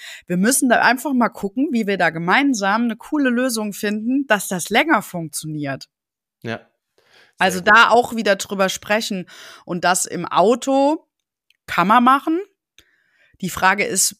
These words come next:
Speaker 1: willst du überhaupt im Auto Sex haben? Weil
Speaker 2: Ja,
Speaker 1: das
Speaker 2: nur
Speaker 1: ist
Speaker 2: weil du
Speaker 1: auch
Speaker 2: der
Speaker 1: nicht für
Speaker 2: Einzige auf der
Speaker 1: jedermann.
Speaker 2: Clique bist. Ja.
Speaker 1: Ist auch nicht für jedermann oder jede Frau was.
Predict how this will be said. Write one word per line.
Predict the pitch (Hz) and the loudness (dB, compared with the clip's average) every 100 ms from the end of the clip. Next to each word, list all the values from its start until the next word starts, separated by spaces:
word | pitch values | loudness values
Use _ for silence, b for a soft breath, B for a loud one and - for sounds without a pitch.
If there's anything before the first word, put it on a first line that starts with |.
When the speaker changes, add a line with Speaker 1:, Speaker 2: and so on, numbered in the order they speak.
| _ | _
Speaker 1:
willst | 156 233 - 247 | -2 0 0 -2
du | |
überhaupt | 247 240 247 247 | 2 4 2 0
im | 233 | -6
Auto | - 208 214 220 | -2 -2 -4 -8
Sex | - 214 - - | -6 -6 -6 0
haben? | 214 226 254 277 _ _ _ _ _ _ _ - | 2 2 0 -4 _ _ _ _ _ _ _ -4
Weil | 170 | -2
Speaker 2:
Ja, | 180 | 0
Speaker 1:
das | |
Speaker 2:
nur | 131 | -2
Speaker 1:
ist | 131 | -2
Speaker 2:
weil | |
du | 131 | 0
Speaker 1:
auch | |
Speaker 2:
der | 208 | 0
Speaker 1:
nicht | 247 240 - | 0 -4 -4
für | 226 | -4
Speaker 2:
Einzige | |
auf | 196 | -2
der | |
Speaker 1:
jedermann. | 208 196 196 180 185 | 2 4 4 2 0
Speaker 2:
Clique | 180 170 147 - _ _ _ _ _ | -2 -8 -14 -20 _ _ _ _ _
bist. | 113 127 - | -20 -20 -14
Ja. | 107 104 _ _ _ _ _ _ _ - | -14 -14 _ _ _ _ _ _ _ -8
Speaker 1:
Ist | - - | -6 -2
auch | 190 | -2
nicht | 196 190 | -2 -8
für | - | -8
jedermann | 185 185 185 185 180 | -6 -2 -2 0 -2
oder | 175 | -2
jede | 175 185 180 | -4 -6 -8
Frau | - 175 185 185 | 0 2 2 2
was. | 196 262 - | 0 0 -6